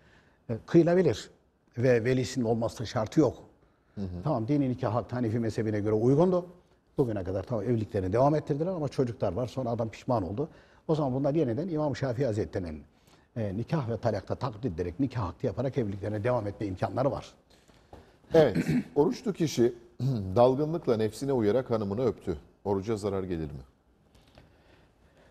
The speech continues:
Speaker 1: Şimdi kitaplarda anlatırken, e, Peygamber Efendimiz zamanında Aleyhisselatü Vesselam bir genç geliyor. Diyor ki, "Hanımımı, e, öpersem oruç bozulur mu?" "Ona bozulur." buyuruyorlar. Yaşlı birisi geliyor. O da aynı soru soruyor.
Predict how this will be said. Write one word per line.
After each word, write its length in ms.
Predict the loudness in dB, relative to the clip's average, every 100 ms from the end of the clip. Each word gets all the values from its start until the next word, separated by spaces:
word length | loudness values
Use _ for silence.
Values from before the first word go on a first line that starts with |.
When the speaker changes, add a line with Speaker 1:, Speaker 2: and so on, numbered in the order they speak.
| _ _ _ _
Speaker 1:
Şimdi 200 | -8 -6
kitaplarda 420 | -6 -4 -2 -2
anlatırken, 480 | -2 -2 -4 -2 -6 -6
e, 120 | -8
Peygamber 360 | -4 -4 -2 -2
Efendimiz 240 | -2 -4
zamanında 340 | -2 -4 -2 -2
Aleyhisselatü 440 | -2 -2 -4 -4
Vesselam 300 | -6 -6 0
bir 80 | 0
genç 340 | 2 2 0
geliyor. 280 | -4 -6 -8 -14 _ _ _ _ _ _ _ _ _ _
Diyor 100 | -4
ki, 180 | 0 -4 -4 -16 -20 _
"Hanımımı, 500 | -4 -2 0 -2 -6 -8
e, 40 | -8 -8 -14 _
öpersem 320 | -4 -4 -2
oruç 240 | -2 -4 -4
bozulur 320 | -6 -4 -4
mu?" 140 | -4 -8 _ _ _
"Ona 200 | 2 4
bozulur." 340 | 2 2 2 0
buyuruyorlar. 420 | -2 -4 -8 -14 -20 _ _ _ _ _ _ _ -20 _ 4
Yaşlı 280 | 4 4 0
birisi 260 | 0 -2
geliyor. 300 | -6 -4 -6 -10 _ _ _
O 120 | 2
da 60 | 4
aynı 180 | 2 -2
soru 220 | -2 -6
soruyor. 300 | -10 -16